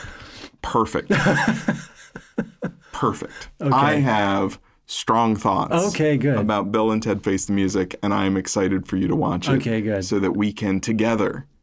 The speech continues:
Speaker 1: have strong thoughts
Speaker 2: <laughs>
Speaker 1: uh, about Bill and Ted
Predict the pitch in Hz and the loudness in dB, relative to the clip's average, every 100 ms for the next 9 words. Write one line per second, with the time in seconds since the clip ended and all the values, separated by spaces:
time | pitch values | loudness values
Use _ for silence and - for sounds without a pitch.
0 | _ _ - 117 - 196 - 135 117 147 | _ _ -8 -8 -4 -2 0 0 0 -2
1 | - - - 254 226 - 226 - 233 - | -2 -6 -2 -2 -2 -2 -6 -4 -6 -6
2 | - 185 - - - - - - - - | -6 -8 -8 -18 -14 -6 -4 -4 -6 -6
3 | 101 95 85 90 - 92 - - - - | 0 0 0 0 -2 -2 -4 -4 -6 -10